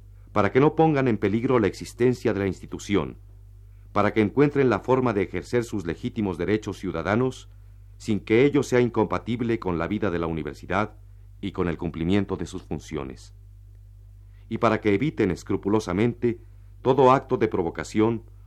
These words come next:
o que pueda ser interpretado como tal, que redunde en daños para nuestra casa.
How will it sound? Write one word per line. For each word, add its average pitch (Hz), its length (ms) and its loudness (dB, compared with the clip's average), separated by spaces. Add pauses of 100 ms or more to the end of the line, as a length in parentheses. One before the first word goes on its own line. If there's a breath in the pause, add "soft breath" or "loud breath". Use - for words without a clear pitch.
(140 soft breath)
o 104 100 -2
que 92 120 -4
pueda 120 240 2
ser 113 160 -2
interpretado 87 600 -4
como 73 180 -8
tal, 107 320 -2 (540)
que 101 100 0
redunde 113 440 2
en 90 120 0
daños 110 420 0
para 76 220 -6
nuestra - 400 -8
casa. - 380 -10